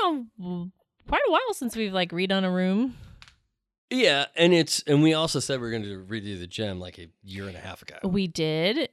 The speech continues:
Speaker 1: and it's taken us a little while to get there.
Speaker 2: Yes, but we're almost there. We need, now
Speaker 1: Yeah,
Speaker 2: we
Speaker 1: the
Speaker 2: need weight. <laughs>
Speaker 1: we need the, the finishing touches.
Speaker 2: Well, the finishing touches. Okay, so yeah, I have to, I have to do some cable management business.
Speaker 1: And I gotta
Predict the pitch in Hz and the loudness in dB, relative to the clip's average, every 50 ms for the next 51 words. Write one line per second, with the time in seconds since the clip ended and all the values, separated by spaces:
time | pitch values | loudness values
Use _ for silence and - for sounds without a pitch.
0 | - - 196 180 170 - - 190 185 180 - - - - 196 185 202 196 196 190 | -4 -2 -2 -2 0 -2 -4 -6 -6 -8 -12 -8 0 2 2 2 4 0 0 0
1 | 202 196 185 185 190 202 220 233 214 185 185 - 175 180 214 294 359 - _ _ | 0 -2 2 2 4 2 2 2 0 -2 0 0 -2 -2 -2 -4 -6 -10 _ _
2 | 143 131 131 120 101 98 - - - - - - 180 214 254 208 165 - - - | -2 0 0 0 0 -4 -10 -12 -14 -16 -2 4 4 6 6 6 2 0 -4 -2
3 | 139 143 151 151 147 - - 135 143 147 135 117 - - - - 82 - - - | 0 2 2 0 0 -2 -2 0 2 2 0 -2 -4 -6 -12 -16 -18 -18 -20 -18
4 | 107 113 131 147 165 196 214 226 226 214 214 180 185 151 - _ _ _ _ _ | -12 -8 -4 -4 -4 -4 -6 -8 -8 -8 -6 -6 -8 -8 -8 _ _ _ _ _
5 | _ _ _ - 233 214 202 202 202 202 196 196 - - 202 180 185 175 - _ | _ _ _ 0 2 4 4 4 4 2 2 0 0 -6 -10 -12 -12 -14 -16 _
6 | - - - - - - - - 208 220 247 262 269 262 262 277 - - _ _ | -16 -14 -14 -14 -14 -16 -8 -2 0 2 4 4 4 4 2 0 0 -6 _ _
7 | 202 202 214 208 - 240 240 233 - 233 220 220 196 160 - - - - - - | 0 0 2 4 6 6 6 6 4 2 2 2 2 -2 -4 -10 -14 -16 -18 -20
8 | - _ _ _ _ _ - _ _ _ _ _ _ _ - 165 170 175 165 160 | -20 _ _ _ _ _ -20 _ _ _ _ _ _ _ 0 4 4 4 4 2
9 | 156 143 - 220 220 190 175 180 156 - 147 127 - - 131 120 110 - - 127 | -4 -6 -4 -4 -4 -4 -4 -6 -4 -2 -4 -4 -4 -4 -6 -6 -8 -10 -10 -10
10 | 120 - 117 113 107 - - 123 120 110 104 101 98 98 95 - - 120 127 131 | -6 -4 -4 -4 -4 -4 -4 -4 -2 -2 -4 -4 -6 -6 -8 -6 -2 0 0 0
11 | 139 143 135 - - - 123 120 113 110 107 104 101 101 98 95 98 98 98 98 | 0 -2 -2 -4 -6 -6 -4 -4 -4 -4 -4 -4 -6 -6 -6 -8 -8 -10 -10 -12
12 | 92 - 107 113 113 - 135 113 107 95 95 _ - 117 110 - - 107 104 98 | -14 -12 -12 -12 -8 -4 -4 -4 -4 -6 -10 _ -6 -6 -6 -6 -6 -8 -8 -10
13 | - - - 113 107 104 104 98 98 95 92 90 - 98 87 80 - 87 87 90 | -10 -6 -6 -4 -4 -4 -6 -8 -8 -8 -8 -10 -10 -12 -14 -12 -14 -16 -14 -14
14 | 90 87 85 - - - _ - _ _ _ - - 175 175 170 175 175 175 175 | -16 -16 -16 -18 -18 -20 _ -20 _ _ _ -10 -8 -6 -4 -4 -2 -2 -2 -4